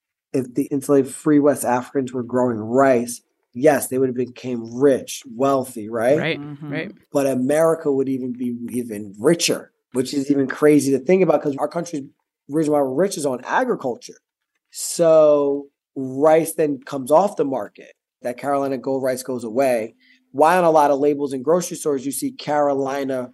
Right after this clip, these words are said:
Speaker 1: rice,
Speaker 2: Mm-hmm.
Speaker 3: Mm-hmm.
Speaker 1: right? But it's not Carolina gold. It's a marketing method to let you know, "Oh, you can still get that Carolina gold rice," right? 'Cause nobody knew. And now over the last ten years, big up to Sean Brock, big up to Glenn Roberts,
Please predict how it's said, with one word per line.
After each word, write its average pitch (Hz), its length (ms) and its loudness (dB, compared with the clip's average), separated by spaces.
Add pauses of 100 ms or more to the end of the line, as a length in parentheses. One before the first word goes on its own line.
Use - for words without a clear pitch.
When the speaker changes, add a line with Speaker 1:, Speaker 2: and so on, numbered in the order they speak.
(120)
Speaker 1:
rice, 135 680 -4
Speaker 2:
Mm-hmm. 147 440 -2
Speaker 3:
Mm-hmm. 147 460 -8 (300)
Speaker 1:
right? 143 220 0
But 147 120 0
it's 147 100 -4
not 151 240 -2
Carolina 143 440 -2
gold. 139 420 -2
It's 131 120 -12
a 135 60 -8
marketing 139 540 0
method 120 480 -10
to 127 120 -8
let 131 240 -2
you 131 60 -4
know, 139 160 2
"Oh, 214 160 6
you 214 100 4
can 220 140 0
still 208 180 2
get 180 160 0
that 175 160 -2
Carolina 160 540 -2 (220)
gold 135 280 -2
rice," 151 560 -2
right? 147 280 -2
'Cause 131 140 -10
nobody 147 380 2
knew. 165 400 -2 (240)
And 147 220 2
now 165 400 4
over 156 200 2
the 147 80 2
last 143 360 0
ten 147 180 -4
years, 143 240 -2
big 143 220 -2
up 139 140 -4
to 139 60 -18
Sean 139 320 -10
Brock, 151 500 0
big 135 160 -4
up 135 200 -10
to 139 120 -10
Glenn 131 260 -6
Roberts, 156 800 0